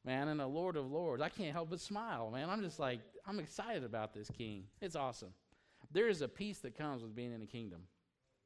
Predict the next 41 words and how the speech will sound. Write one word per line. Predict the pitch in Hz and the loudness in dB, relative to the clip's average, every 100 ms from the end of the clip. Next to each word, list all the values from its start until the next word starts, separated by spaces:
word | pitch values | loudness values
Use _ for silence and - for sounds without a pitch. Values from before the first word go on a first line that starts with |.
| _ - | _ -8
and | 120 131 | -2 0
knowing | 139 139 | 0 -2
that | 123 | -2
there's | 123 117 | -4 -4
an | |
authority. | 104 95 127 117 92 90 - _ _ _ _ - | -8 -6 -4 -2 -4 -8 -18 _ _ _ _ 0
There, | 147 156 | 2 2
there's | 165 143 | 2 0
a | |
buck | 107 143 151 | 0 0 -2
stopper, | - 110 95 92 - _ _ _ _ _ - | -2 -4 -4 -8 -16 _ _ _ _ _ -10
and | 110 | -6
it | 135 | -6
stops | - 131 131 127 | -2 0 0 -4
at | 110 | -8
the | 101 | -8
throne. | - 123 98 87 - _ _ _ _ _ _ - | -4 -4 -4 -8 -16 _ _ _ _ _ _ -8
And | 120 | -2
if | 139 131 | -2 0
anyone | 196 208 175 | 0 0 2
wants | 170 | 0
to | 143 | 0
blame | 131 139 143 | 0 0 0
Jesus | 117 135 139 | -2 -4 -6
for | 131 120 | -6 -4
anything, | 135 135 151 160 | -4 -4 -4 -2
they | 214 | -2
can | 220 | 0
go | 202 | 0
complain | 175 180 - 180 170 | 0 -2 0 0 0
at | 156 | -4
his | 135 | -6
throne. | - 160 131 101 92 | -4 -2 -2 -4 -6
<laughs> | - 784 1077 - - 233 - - - - - | -6 -4 -4 -4 0 -2 0 -6 -6 -8 2
It | 220 | 4
won't. | 208 202 160 | 6 4 6
Man, | 196 185 | 4 4
it's | 170 214 | 4 0
gonna, | - 156 139 | 2 2 2
it's | 175 190 | 0 0
incredible. | 214 190 - 233 269 208 120 | 0 0 2 4 6 4 2